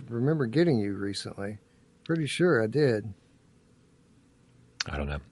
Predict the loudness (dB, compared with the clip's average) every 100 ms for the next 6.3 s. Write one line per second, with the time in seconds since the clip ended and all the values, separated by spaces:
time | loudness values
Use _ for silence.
0 | -6 -6 -6 -8 -6 -6 -6 -8 -8 12
1 | 12 12 12 12 12 12 12 12 10 6
2 | 4 0 4 6 6 4 4 6 6 6
3 | 6 6 6 6 4 2 0 -2 -6 -10
4 | _ -20 -20 -20 -10 2 6 6 4 0
5 | 2 2 0 0 2 2 2 0 0 -2
6 | -2 -4